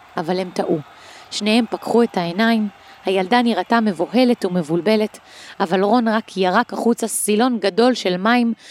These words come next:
מצמץ באור החזק, פנה אל הארי ואמר,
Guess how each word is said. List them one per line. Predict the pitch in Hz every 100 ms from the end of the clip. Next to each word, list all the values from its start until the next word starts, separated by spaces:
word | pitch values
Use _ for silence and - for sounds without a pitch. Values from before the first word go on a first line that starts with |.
| - -
מצמץ | 208 - - 269 294 -
באור | 180 - - 269 233
החזק, | 220 185 160 240 240 - - _ _
פנה | 196 202 240 233
אל | 185
הארי | 208 208 214
ואמר, | 175 180 185 170